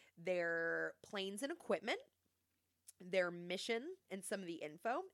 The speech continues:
And then I'm gonna tell you about some of these amazing women that actually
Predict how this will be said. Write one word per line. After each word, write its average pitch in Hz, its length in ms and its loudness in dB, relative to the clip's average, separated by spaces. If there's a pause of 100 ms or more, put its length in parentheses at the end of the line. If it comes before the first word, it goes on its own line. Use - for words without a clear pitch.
(100)
And 196 160 -4
then 214 80 -2
I'm 269 100 -4
gonna 320 160 -2
tell 208 240 0
you 185 160 0
about 165 300 4 (160)
some 190 340 -2
of 190 140 -4
these 190 180 -4
amazing 156 800 -2
women 85 420 -6 (300)
that 151 180 4
actually 160 540 0